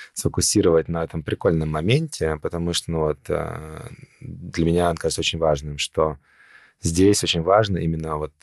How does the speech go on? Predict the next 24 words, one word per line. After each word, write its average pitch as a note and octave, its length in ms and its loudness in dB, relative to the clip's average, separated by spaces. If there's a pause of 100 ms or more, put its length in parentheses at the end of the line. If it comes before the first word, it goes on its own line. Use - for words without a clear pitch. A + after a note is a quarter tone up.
с - 200 -2
любопытством E2 840 2
наблюдать D#2 500 0
за D#2 120 -6
своими D#2 400 -2
этими D2+ 240 -6
паттернами, - 500 -2
потому D#2+ 380 -6
что - 260 4
иначе E2+ 460 0
может D#2 160 -6
быть D#2+ 160 -6
очень E2+ 200 -2
легко D2+ 300 -2
свалиться D#2 760 0 (520)
в - 80 -6
самобичевание, D#2 1600 2
в - 60 -6
самогнобление. D#2+ 1000 0
Такой: - 220 -8
"Я F#2 220 4
такой E2+ 300 -2
плохой E2 340 -2
человек". F2 480 2